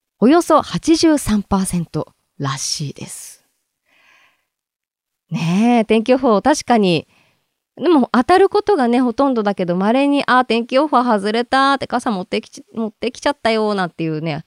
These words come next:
降らなかったじゃんっていう時もあったりしますけど、まあ、八十三パーセント、高確率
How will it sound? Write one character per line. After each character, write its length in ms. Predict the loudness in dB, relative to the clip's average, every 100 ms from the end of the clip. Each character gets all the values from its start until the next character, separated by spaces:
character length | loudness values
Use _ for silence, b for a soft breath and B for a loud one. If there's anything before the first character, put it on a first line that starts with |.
| -12
降 60 |
ら 100 | -10
な 80 | -8
か 120 | -6
っ 20 |
た 120 | -4 -2
じ 60 |
ゃ 140 | -2 -2
ん 40 |
っ 20 |
て 100 | -4
い 40 | -8
う 20 |
時 160 | -8
も 80 | -8
あ 40 | -8
っ 20 |
た 100 | -6
り 80 | -8
し 140 | -6
ま 120 | -8
す 120 | -8 -8
け 100 | -4
ど、 180 | -4 -6 B B B
ま 80 | -6
あ、 20 |
八 240 | -4 -2
十 180 | 0 0
三 220 | 0 -2
パ 120 | -2 -4
ー 20 |
セ 100 | -6
ン 40 |
ト、 120 | -14
高 280 | -6 -2 0
確 220 | 0 0
率 300 | -2 -4 -14